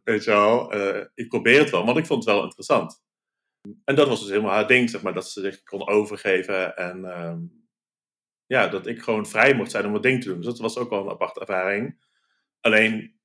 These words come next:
was het dan dat zij zich helemaal overgaf, dus dat ze ook geen initiatief meer had. Dus dat was dan weer, weet je wel, dat was iets van: "Ja, maar dat heb ik toch wel nodig, want anders is het heel erg één kant op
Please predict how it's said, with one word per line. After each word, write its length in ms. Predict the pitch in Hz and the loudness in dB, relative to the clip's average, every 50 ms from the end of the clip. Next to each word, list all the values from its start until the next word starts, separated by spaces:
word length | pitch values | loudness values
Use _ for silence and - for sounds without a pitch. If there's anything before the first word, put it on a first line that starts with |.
| _ | _
was 180 | - 104 113 113 | 0 0 0 0
het 100 | 117 110 | 0 0
dan 400 | 117 107 110 110 107 107 104 - _ | 2 2 2 2 0 -2 -4 -6 _
dat 220 | - 113 107 - | -10 -10 -8 -8
zij 200 | - 120 107 107 | -2 0 0 0
zich 300 | 104 - 113 104 - - | 0 0 -4 -6 -6 0
helemaal 440 | - 107 107 107 113 120 127 135 - - | 2 2 4 4 6 6 6 6 6 4
overgaf, 440 | 117 117 117 120 113 110 120 143 | 2 0 0 -2 0 2 2 2
dus 100 | 143 - | 0 -4
dat 160 | - - - - | -8 -8 -8 -6
ze 80 | - | -8
ook 120 | 107 107 - | -8 -8 -4
geen 160 | 113 107 104 | -6 -6 -6
initiatief 420 | 110 104 - - - 143 139 - | -6 -10 -10 -6 -6 -6 -6 -4
meer 100 | 139 123 | -6 -2
had. 220 | 117 123 127 123 - | 2 2 2 2 0
Dus 100 | 123 - | -8 -10
dat 140 | 127 120 | -12 -6
was 140 | 120 117 - | -6 -6 -4
dan 160 | - 113 110 | -2 -4 -2
weer, 400 | 107 110 107 107 104 - - - _ _ _ _ | 2 4 4 4 4 2 -2 -14 _ _ _ _
weet 160 | - 104 104 | -4 -4 -2
je 60 | - | 0
wel, 180 | 98 104 110 104 | 0 0 0 0
dat 140 | - 113 107 | 0 -2 0
was 200 | 107 107 107 - | 0 -2 -2 -4
iets 100 | 107 - | -12 -8
van: 100 | - 104 | -6 -4
"Ja, 160 | 104 107 107 | 0 0 0
maar 80 | 107 113 | 0 0
dat 140 | 113 110 | -2 -2
heb 40 | 113 107 | -2 -4
ik 40 | - | -4
toch 140 | - 117 - | -4 -4 -2
wel 120 | 113 107 | 0 0
nodig, 380 | 107 123 147 139 107 95 95 - | 2 4 2 4 4 2 0 0
want 400 | - 104 101 104 104 - - _ _ _ _ _ _ _ _ _ _ _ _ _ _ _ _ | 0 -2 0 -2 -4 -10 -16 _ _ _ _ _ _ _ _ _ _ _ _ _ _ _ _
anders 220 | - 110 107 107 104 | -2 0 0 0 -2
is 60 | - | -2
het 80 | 104 101 | 0 2
heel 160 | 110 113 104 | 4 4 4
erg 160 | 98 98 - | 4 2 -2
één 200 | - 110 107 107 | -2 -2 -2 -2
kant 240 | 107 120 113 - - | 0 -2 -4 -2 -2
op 160 | 87 82 85 | -4 -6 -6